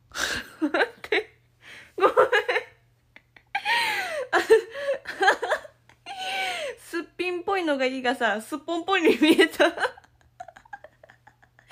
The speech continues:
す、すっぴんっぽいのがいい。嘘、ありがとうございます。でもさ、研究生入ら-、入りたての時とか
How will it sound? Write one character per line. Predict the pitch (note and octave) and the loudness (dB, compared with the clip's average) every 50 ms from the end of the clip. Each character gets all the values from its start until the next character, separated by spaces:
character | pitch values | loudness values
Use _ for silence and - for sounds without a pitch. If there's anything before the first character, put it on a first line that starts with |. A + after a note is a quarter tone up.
| F#5 G5+ G5+ F5+ C#5+ - F#4+ G4 G#4 - - G4 F#4+ - G#4+ A#4 - F5 F#5 F#5 F5 D#5+ D5 C5 A4+ - | -4 -2 -2 -4 -4 0 4 4 4 4 4 -2 -2 -2 -2 -2 -2 -4 -2 -2 -2 -4 -6 -8 -8 -10
す、 | - - - - - - - E4 - - D#5+ E5 - - D5 A#4+ - | -12 -12 -12 -12 -14 -10 -8 -8 -8 -6 -8 -8 -6 -6 -8 -8 -12
す | _ - D4+ D4 | _ -12 -12 -12
っ | C4+ - - | -12 -10 -8
ぴ | D4 D4 | -6 -6
ん | D4 C#4+ | -6 -6
っ | |
ぽ | D4+ D#4 D4 | -6 -6 -4
い | C4+ | -4
の | A#3+ A3 G3+ | -4 -6 -8
が | F3+ D#3+ | -8 -8
い | E3 - | -10 -12
い。 | - - _ _ _ _ | -16 -20 _ _ _ _
嘘、 | - G3+ G3 G3+ G3+ | -14 -14 -12 -10 -12
あ | G3 | -10
り | G3+ G#3+ A3 | -8 -8 -8
が | G#3+ G3+ | -8 -8
と | - - G3 | -10 -14 -18
う | F#3+ | -18
ご | F#3 F#3 | -18 -18
ざ | F#3 F#3+ | -20 -20
い | - | -20
ま | F#3 F#3 F#3+ G3 G3 | -20 -20 -20 -20 -20
す。 | _ _ _ _ _ _ _ _ _ _ _ _ _ _ _ _ _ _ - - - - - - - | _ _ _ _ _ _ _ _ _ _ _ _ _ _ _ _ _ _ -20 -20 -20 -20 -20 -14 -6
で | B3+ C#4+ | -4 -2
も | C#4 C4+ C#4 | -2 -2 -2
さ、 | C4+ C#4+ C4 B3+ A#3+ A3 - _ _ _ _ _ _ _ - | -2 -2 -2 -2 -2 -6 -8 _ _ _ _ _ _ _ -6
研 | - F#4 G4+ G4+ | -4 -4 -4 -2
究 | G4+ G4+ G4+ F#4+ | -2 -2 -2 -2
生 | - C4 B3 | -2 -4 -6
入 | A#3+ A#3+ B3+ B3 | -4 -4 -4 -4
ら-、 | B3+ B3 A#3 - | -4 -4 -6 -8
入 | - A3+ B3 C4+ C4 | -14 -10 -8 -8 -8
り | C4 C4 | -8 -6
た | B3+ C4+ B3+ | -6 -6 -8
て | B3 C4 | -6 -8
の | C4 C4+ | -8 -6
時 | C4 D#4 - - | -8 -8 -10 -8
と | - A3 A3 | -12 -10 -10
か | - G3+ F#3+ F#3+ | -8 -12 -12 -12